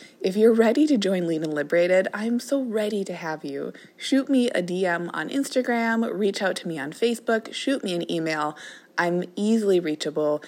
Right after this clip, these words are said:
It is me who will respond back to you. B T Dubs, I know lots of people run all these types of programs. Literally in Lean and Liberated, it is you and me. We're doing the work,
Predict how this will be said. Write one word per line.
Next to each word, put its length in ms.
It 120
is 140
me 340
who 220
will 160
respond 460
back 300
to 100
you. 320
B 140
T 160
Dubs, 500
I 60
know 200
lots 300
of 80
people 300
run 180
all 240
these 160
types 260
of 60
programs. 580
Literally 420
in 100
Lean 180
and 100
Liberated, 540
it 100
is 140
you 260
and 160
me. 300
We're 100
doing 260
the 80
work, 480